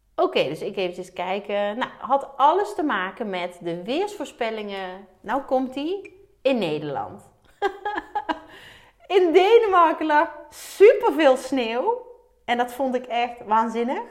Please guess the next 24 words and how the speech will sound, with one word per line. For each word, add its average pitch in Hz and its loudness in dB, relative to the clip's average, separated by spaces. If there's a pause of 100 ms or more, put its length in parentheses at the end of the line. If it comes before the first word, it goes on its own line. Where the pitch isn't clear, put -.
(600)
Ik, 190 -12
nou 185 -8
ja, 147 -14 (200)
dat 247 0
is 269 0
geen 285 0
geheim 254 2
meer 240 -2
dat 233 0
ik 233 -4
onwijs 233 -2
van 185 -10
sneeuw 190 -8
hou. 196 -10 (1080)
Eh, 208 -6
mijn 196 -2
dochter 226 -2
trouwens 190 -2
ook, 208 -2
want 208 -6
die 208 -2
heeft 185 -2
echt, - -8
nou, 147 -6